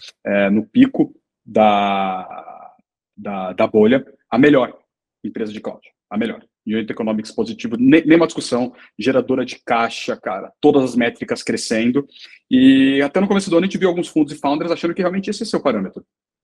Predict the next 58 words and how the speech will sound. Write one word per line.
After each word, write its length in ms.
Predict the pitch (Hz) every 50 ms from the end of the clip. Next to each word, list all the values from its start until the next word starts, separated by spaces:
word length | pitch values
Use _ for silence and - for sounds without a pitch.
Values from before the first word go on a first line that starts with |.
| _ _ _ _ _ _ -
Mas, 80 | 254 -
cara, 220 | - - - 262
esse 100 | 196 -
é 40 | 196
um 20 |
problema 320 | 196 - 180 151 151 - -
que 40 | -
você 60 | -
tá 60 | 170
levando 240 | 156 139 147 147 139
lá 80 | 139
pra 100 | - 123
frente. 380 | 104 - 104 95 - - - - -
A 80 | -
gente 220 | 104 120 143 - -
sabe 240 | - 135 139 165 170
que 100 | - 147
existe 240 | - 143 - -
um 60 | 143 120
range, 400 | 113 107 107 123 131 127 - -
tá? 180 | 104 104 - - - - - - - -
E 60 | 131
essa 140 | 139 135 170
é 20 |
outra 160 | 151 - 120
coisa 300 | - - 135 131 131 123
de, 840 | 107 113 120 120 117 117 117 113 110 107 104 104 98 95 95 90 - - _ -
de, 560 | 104 107 110 113 107 104 104 98 98 95 95
de 100 | 98 104
V 80 | 101 107
C 140 | - -
founder, 400 | 107 - - 127 143 151 143 139
pergunta 300 | - 143 123 135 139 147
muito, 200 | 131 127 117 113 -
fala, 240 | - 113 131 139 139
"Ah, 40 | 127
qual 200 | - - 151 160
o 40 | 156
preço 280 | - 151 151 151 -
que 60 | -
você 100 | - -
acha 220 | 123 123 - - 117
que 40 | - - - - _ _ -
uma 80 | 135
startup 360 | - - 123 123 - 139 - -
tem 100 | - 123
que 80 | - -
ter? 160 | _ - 113
A 80 | 110 107
partir 320 | - 120 113 - - 156
de 100 | 143 143
qual 220 | - - 151 156
nível 220 | 156 156 151 151 147
de 80 | 139
receita 400 | 131 131 131 - 127 123 123 127
você 120 | 123 - 120
tem 220 | - - 120 120
que, 220 | 120 - 123 113